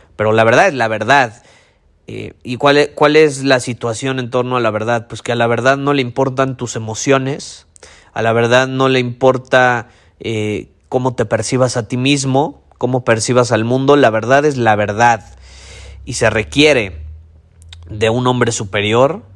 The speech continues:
para realmente descubrirla,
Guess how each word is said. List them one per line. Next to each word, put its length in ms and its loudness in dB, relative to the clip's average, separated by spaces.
para 220 0
realmente 1000 -2
descubrirla, 1200 -4